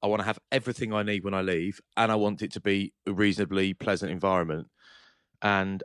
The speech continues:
I need to get used to it. But anyway, I went, I turned out there is a Lidl in Bath. I didn't know there was, and that is bad for me. But I went there. It's quite a while ago now, so I've known for a while.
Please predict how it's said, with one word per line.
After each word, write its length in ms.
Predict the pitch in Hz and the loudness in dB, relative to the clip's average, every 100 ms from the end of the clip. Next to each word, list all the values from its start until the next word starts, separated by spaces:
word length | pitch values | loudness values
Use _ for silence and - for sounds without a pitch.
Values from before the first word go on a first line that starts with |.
| - | -2
I 60 | |
need 240 | 117 139 123 | 2 2 0
to 140 | - 98 - | -6 -12 -2
get 140 | 85 | 0
used 240 | 101 - - | 0 -4 -4
to 60 | |
it. 100 | 82 | -2
But 80 | 101 | 2
anyway, 180 | 123 101 | 2 4
I 60 | 110 | 4
went, 220 | 135 - _ | 2 0 _
I 60 | 117 | -6
turned 340 | - 143 139 | -6 0 2
out 80 | 113 | 2
there 80 | 120 | 2
is 100 | 123 | 2
a 40 | 95 | 0
Lidl 200 | 90 90 | -2 -4
in 100 | 87 | -2
Bath. 360 | 85 107 - - | -2 -2 -6 -14
I 20 | |
didn't 200 | 87 104 | -8 -6
know 80 | 90 | -4
there 120 | 87 | -2
was, 340 | 85 80 95 - | 0 0 -2 -6
and 100 | 87 | -8
that 120 | 90 | -8
is 80 | 82 | -6
bad 240 | 98 92 | 0 0
for 140 | - 80 | -2 -8
me. 260 | 80 85 101 | -6 -6 -2
But 100 | 107 | 2
I 40 | |
went 240 | 107 135 92 | 4 2 0
there. 220 | 92 92 | -4 -4
It's 80 | - | -8
quite 200 | - - | -2 0
a 40 | |
while 140 | 98 90 | 2 2
ago 160 | 80 | 0
now, 240 | 78 71 - | -4 -6 -12
so 140 | - | -8
I've 100 | 95 | -6
known 200 | 110 95 | -2 -2
for 100 | 85 | -2
a 40 | 92 | -2
while. 340 | 87 80 95 | 0 0 -4